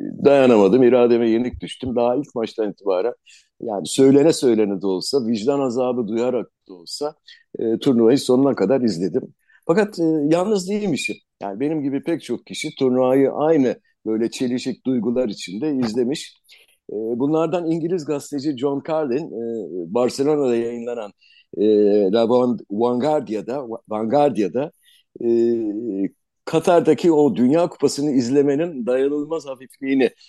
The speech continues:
e, kaleme almış. E, çok hoş bir yazı. Şöyle diyor, özetleyecek olursam John Carlin, bize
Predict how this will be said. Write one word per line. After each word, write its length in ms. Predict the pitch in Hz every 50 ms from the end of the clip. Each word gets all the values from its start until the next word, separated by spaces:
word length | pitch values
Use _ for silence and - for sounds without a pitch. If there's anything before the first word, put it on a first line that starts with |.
| _ _ _ _ _ _ -
e, 260 | 107 104 98 101 104 -
kaleme 340 | - 113 104 113 110 107 101
almış. 420 | 95 92 98 123 170 - - - - _ - - - - _ - -
E, 80 | - -
çok 240 | - - 202 - -
hoş 180 | 208 202 - -
bir 60 | 143
yazı. 320 | 131 117 98 123 165 196 185 - -
Şöyle 380 | - - 165 185 180 170 156
diyor, 280 | 127 123 117 110 107 -
özetleyecek 640 | 113 107 92 117 - _ _ - 107 92 117 110 - 110
olursam 400 | 104 117 101 - 117 110 107 87
John 200 | 110 113 107 - -
Carlin, 320 | 117 110 113 131 165 185 - _ _ _ _ _ _ _ _ - - - _ _ -
bize 280 | - 143 151 185 202